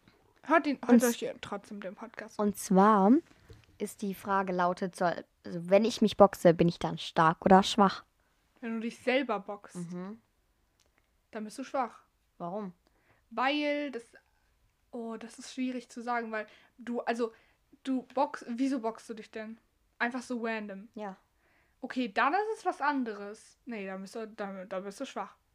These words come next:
Speaker 2: Hä?
Speaker 1: Weil
Speaker 2: Aber ist man stark, weil man sich so geboxt hat?
Speaker 1: Nein, man ist schwach, weil irgend-, also, du, also, es ist einfach
Speaker 2: Nein, nein, jetzt nicht so mental.
Speaker 1: Hä? Guck mal,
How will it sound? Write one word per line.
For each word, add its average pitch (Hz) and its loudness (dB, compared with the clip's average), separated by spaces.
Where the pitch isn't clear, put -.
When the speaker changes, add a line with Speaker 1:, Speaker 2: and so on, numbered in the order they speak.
Speaker 2:
Hä? 302 0
Speaker 1:
Weil 330 0
Speaker 2:
Aber 233 -2
ist 285 -6
man 269 -2
stark, 262 0
weil 233 -2
man 226 -8
sich - -18
so 208 -18
geboxt 220 -6
hat? 320 -8
Speaker 1:
Nein, 277 2
man 247 -2
ist - -14
schwach, 294 4
weil 247 0
irgend-, 311 -2
also, 226 -4
du, 233 -8
also, 226 -4
es 233 -12
ist - -14
einfach 247 4
Speaker 2:
Nein, 269 2
nein, 269 2
jetzt 262 -4
nicht 277 -8
so 262 -8
mental. 226 -6
Speaker 1:
Hä? 262 -10
Guck 262 -4
mal, 254 0